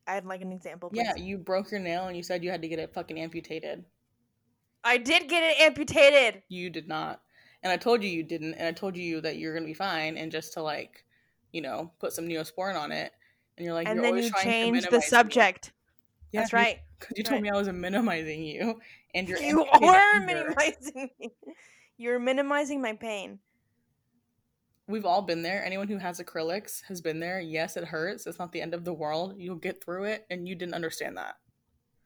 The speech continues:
Speaker 1: <laughs> I was gonna die.
Speaker 2: You were not gonna die. And then you did it a second fucking time. <laughs>
Speaker 1: What do you mean?
Speaker 2: You said you broke two nails.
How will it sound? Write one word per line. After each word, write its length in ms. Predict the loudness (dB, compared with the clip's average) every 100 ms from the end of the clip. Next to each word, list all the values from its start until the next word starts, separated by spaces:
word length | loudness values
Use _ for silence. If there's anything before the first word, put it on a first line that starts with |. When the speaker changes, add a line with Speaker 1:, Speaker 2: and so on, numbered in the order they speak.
| _ _ _ -10
Speaker 1:
<laughs> 100 | -4
I 120 | -2
was 220 | -2 -4 -4
gonna 300 | -4 -2 -6
die. 1120 | 0 6 8 10 10 8 8 6 4 0 0
Speaker 2:
You 120 | 2
were 200 | 2 2
not 500 | 0 -2 0 0 -2
gonna 200 | -4 -6
die. 240 | -4 -6 -4
And 120 | -2
then 100 | 0
you 80 | 0
did 140 | 0
it 100 | 0 0
a 60 |
second 400 | -2 -2 -4 -8
fucking 360 | -8 -8 -6 -6
time. 720 | -6 -6 -4 -4 -4 -8 -12
<laughs> 60 | _ _ _ -20 -20 -20 _ _ -20 -20 -16 -10
Speaker 1:
What 220 | -8 -8
do 60 | -4
you 160 | -2
mean? 680 | -2 -4 -4 -4 -6 -6 -4
Speaker 2:
You 60 | 2
said 220 | 2 2
you 100 | 0
broke 240 | -2 -2
two 180 | -2 0
nails. 720 | 2 2 2 2 0 -4 -10